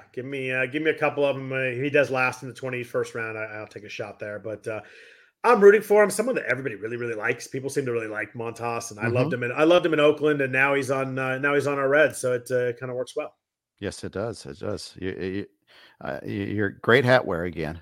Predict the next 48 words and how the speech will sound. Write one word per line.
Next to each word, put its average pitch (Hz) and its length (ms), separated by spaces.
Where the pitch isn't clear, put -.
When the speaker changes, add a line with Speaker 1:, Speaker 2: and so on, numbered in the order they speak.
Speaker 2:
I'm 82 100
very 95 200
Speaker 1:
Thank 92 160
Speaker 2:
happy - 80
Speaker 1:
you. 92 100
Speaker 2:
for 80 80
you 80 120
that, 76 200
doing 87 200
that. 76 60
Speaker 1:
Thank 113 200
you. 104 120
Uh, 139 380
but 139 180
last 208 300
guy 254 140
I 247 40
wanna 240 140
ask 208 200
you 214 40
about, 208 160
we'll 220 140
go, 262 180
we'll 226 140
go 254 80
to 233 40
the 208 80
four 196 240
hundreds 123 340
real 123 120
quick. 117 420
Uh, 117 100
Clark - 360
Schmidt 165 420
was 107 200
really 185 400
kind 160 200
of 151 60
a 131 80
sexy, - 460
buzzy 131 360
name 123 320
last 127 360
year 127 160
as 117 100
he 131 60
was 127 140
gonna 131 240